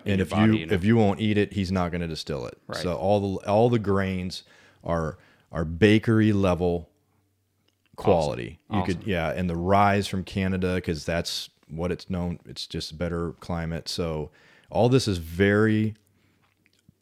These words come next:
Speaker 2: particular. Everything was chosen by, by choice. There is no just,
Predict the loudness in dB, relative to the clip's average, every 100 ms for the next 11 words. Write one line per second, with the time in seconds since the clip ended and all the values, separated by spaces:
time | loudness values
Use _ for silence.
0 | -20 -4 -2 0 -2 0 2 4 2 2
1 | 0 0 0 -2 -4 -4 2 2 2 0
2 | 2 0 0 -2 -6 -10 -4 -2 -2 -2
3 | 0 2 0 -2 -8 -4 -2 -2 -2 0
4 | 0 -2 -6 -10 _ _ _ _ _ _
5 | _ _ _ _ _ -10 -8 -10